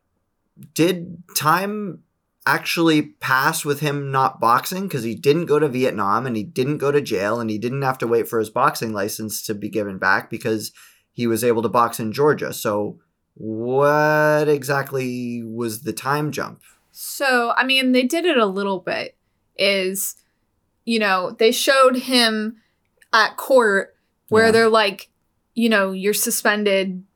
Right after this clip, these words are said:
Speaker 2: you know, you're gonna await trial, you're out on bail." And they showed him meeting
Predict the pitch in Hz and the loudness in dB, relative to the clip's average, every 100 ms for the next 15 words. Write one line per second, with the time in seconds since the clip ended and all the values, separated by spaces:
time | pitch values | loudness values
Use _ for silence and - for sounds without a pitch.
0 | _ _ _ - 214 190 185 190 196 202 | _ _ _ -6 -4 -2 -4 -4 -4 -2
1 | 185 185 190 190 - - 214 202 180 180 | -2 -2 0 0 -2 2 4 4 2 2
2 | 185 226 208 202 208 196 190 190 226 233 | 0 -2 0 4 4 2 -4 -2 2 4
3 | 190 180 190 - _ 214 202 208 - 240 | 4 2 -2 -12 _ -4 -2 0 2 4
4 | 226 233 226 196 196 196 202 190 185 196 | 4 2 0 0 -2 -2 -2 -4 -8 -14